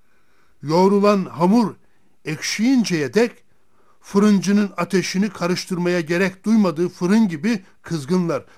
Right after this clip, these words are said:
Hoşea yedi, ayet dört. Buradaki benzetme müthiştir dostum. Fırıncı fırını hatırladı ama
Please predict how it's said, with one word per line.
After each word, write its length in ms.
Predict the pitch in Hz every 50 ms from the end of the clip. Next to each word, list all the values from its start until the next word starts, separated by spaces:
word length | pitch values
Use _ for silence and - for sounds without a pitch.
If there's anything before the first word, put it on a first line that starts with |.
| _
Hoşea 420 | - 156 165 156 - 160 147 143 131
yedi, 440 | 123 131 151 147 156 208 196 190 - _ _ _ - _ _ _
ayet 440 | 131 127 127 143 151 - - - _ _ _ _ _
dört. 180 | - 127 - - _ _ _ _ _ _ _ _ _ _ _ _ _ _ _ _ -
Buradaki 520 | 170 180 196 202 202 185 190 - 220 165
benzetme 560 | 185 180 180 170 180 170 - - 190 220 240
müthiştir 500 | 202 170 160 - - 220 180 - 160 139
dostum. 340 | 123 123 117 - - 123 107 - _ _ _ _ _ - - _ _
Fırıncı 680 | - - 185 196 220 220 202 170 190 240 269 277 247 - _ _ _ _ _ _ _
fırını 480 | - - 185 190 190 202 202 214 240
hatırladı 560 | 208 147 170 175 - 190 170 160 147 139 156
ama 320 | 151 175 214 254 220 -